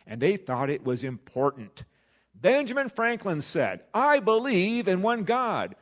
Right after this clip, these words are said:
the creator of the universe, that he governs it by his providence, that he ought to be worshipped." A strong deist would not say that, folks. Thomas Jefferson, "There is in all this design,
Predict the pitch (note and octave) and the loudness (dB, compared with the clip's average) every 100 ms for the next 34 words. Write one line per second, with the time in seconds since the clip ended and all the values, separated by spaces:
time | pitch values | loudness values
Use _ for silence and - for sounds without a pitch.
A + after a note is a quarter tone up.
0 | - G#3 G#3 - G3+ C4 B3 G#3 A#3 A3 | 0 0 0 -2 -2 0 -2 0 2 2
1 | G#3 A#3 C4 C4 A#3 A#2 - - _ _ | 0 -2 -4 0 0 -2 -6 -16 _ _
2 | _ - A#3+ B3 D3 A#3 C#4 A3 E3+ G#3+ | _ 2 4 2 2 4 4 4 2 2
3 | - - E3+ G#3 G3 - G#3+ B3+ G#3 G#2 | 0 0 0 0 -2 -2 0 2 0 -4
4 | - - E3+ F3 G3 A#3+ - G3 C3 - | -8 -4 -2 0 -2 -4 0 2 0 -4
5 | - E3+ F3+ C3+ D#3 E3+ G#2+ D3+ E3+ - | -4 -2 -2 0 0 0 0 0 0 -2
6 | G#2+ - _ _ _ - C3+ - A3 A3+ | -6 -8 _ _ _ -10 -10 -6 -4 -4
7 | C#3+ G#3+ D3 B2+ - C#3 D3+ A2+ G#2+ - | -4 -2 -2 -4 -6 -4 -2 -4 -10 -6
8 | B2+ G2+ F2+ - A#2 A#2+ - - _ _ | -6 -6 -12 -10 -10 -8 -12 -16 _ _
9 | _ _ - D#3+ F#3+ - G#3+ A3+ A3 - | _ _ -4 -2 -2 0 2 4 2 0
10 | D3 F2+ _ _ _ _ _ _ _ - | -4 -6 _ _ _ _ _ _ _ 0
11 | F3 F#3+ A3+ A#3 A3+ F3 - F3 A3 A#3+ | 2 2 6 6 6 2 -2 0 0 2
12 | G#3 A3 - - - F3 D#3 B2 A3 A#3+ | 2 0 -4 -14 -4 -2 -2 -4 -4 -4
13 | G3+ A2+ E2+ | -6 -8 -10